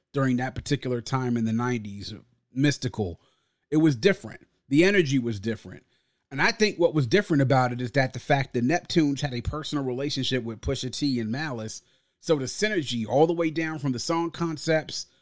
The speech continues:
onto the beats was on a whole nother level. Now, rapping-wise, it was something that I could dig. It was something that I could enjoy being, like, twenty and twenty-one years old.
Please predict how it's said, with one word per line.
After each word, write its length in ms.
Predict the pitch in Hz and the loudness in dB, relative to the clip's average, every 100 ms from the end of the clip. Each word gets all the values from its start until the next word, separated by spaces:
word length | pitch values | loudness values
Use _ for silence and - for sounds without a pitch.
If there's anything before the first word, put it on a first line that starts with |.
| _ | _
onto 280 | 147 151 - | -2 -2 -2
the 120 | 123 | -6
beats 400 | 110 185 156 - | 0 0 0 -6
was 180 | 131 113 131 | -14 -12 -6
on 160 | 127 | -6
a 60 | 110 | -4
whole 300 | 123 156 139 | 0 0 2
nother 260 | 131 117 | 0 -2
level. 360 | 104 98 - - _ _ | -6 -10 -14 -20 _ _
Now, 180 | 139 135 | -4 -2
rapping-wise, 680 | 165 254 262 247 240 233 220 | -2 -2 0 0 0 -6 -6
it 100 | 214 | -2
was 140 | 202 | -2
something 280 | - 226 214 | -2 0 2
that 120 | 196 | 2
I 80 | 202 | 0
could 220 | 196 180 | 0 -2
dig. 340 | 208 233 127 113 | 2 2 2 0
It 40 | |
was 100 | 120 | -2
something 280 | 180 175 156 | 0 0 0
that 80 | 147 | -4
I 60 | |
could 140 | - 160 | -2 0
enjoy 420 | 139 156 165 120 | 4 6 6 6
being, 300 | 95 123 117 | 2 -2 -4
like, 160 | 117 - | -10 -6
twenty 320 | 139 123 113 | -2 0 -2
and 100 | - | -4
twenty-one 420 | - 120 110 110 | -4 -2 -2 -2
years 240 | 104 98 | -2 -4
old. 280 | 107 92 78 | -8 -10 -14